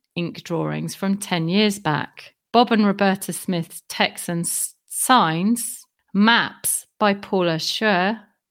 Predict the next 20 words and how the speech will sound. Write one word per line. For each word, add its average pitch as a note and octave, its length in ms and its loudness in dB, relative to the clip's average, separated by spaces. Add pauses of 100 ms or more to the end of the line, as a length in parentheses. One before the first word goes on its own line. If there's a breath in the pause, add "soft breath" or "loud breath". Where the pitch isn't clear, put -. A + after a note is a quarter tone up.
(340)
and F#3+ 180 -2
ironically, G#3 1080 2 (140)
the - 160 -4
art A#3+ 360 2
I'm F#3+ 220 0
leading G#3 440 0
and F3 100 -4
directing F3+ 840 -2 (240)
with F#3+ 140 -2
the F3+ 160 2
artist's G#3+ 720 0 (180)
affirmations, G3+ 1120 0 (280)
the C#4 80 0
work G3+ 360 0
I'm A3 160 4
doing E3 300 -2
at D#3+ 200 -10
Art D#3 220 -4
House D3+ 260 -8
Unlimited. E3+ 720 -2